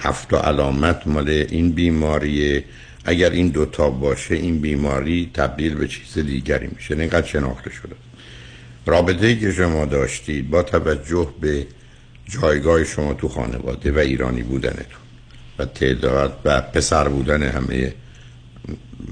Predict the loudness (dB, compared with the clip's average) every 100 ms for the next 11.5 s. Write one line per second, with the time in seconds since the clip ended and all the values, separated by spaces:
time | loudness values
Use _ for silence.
0 | -10 -10 -12 -4 0 2 0 -2 -10 -18
1 | -16 -2 0 2 2 4 4 0 -8 -18
2 | -18 -12 0 2 4 2 2 2 0 -2
3 | -2 0 0 -2 -2 -2 -4 -6 -14 -20
4 | -18 -16 -16 -18 0 2 4 4 6 4
5 | 4 2 0 0 0 -2 -2 -4 -2 -2
6 | -2 -4 -4 -4 -4 -4 -4 -4 -4 -4
7 | -12 -20 -20 -20 -16 -2 2 2 2 0
8 | 0 2 2 2 0 -4 -2 -2 0 0
9 | 0 0 0 -2 -4 -2 -2 -4 -4 -4
10 | -2 -4 -4 -4 -2 -2 0 0 2 0
11 | -2 -4 -4 -4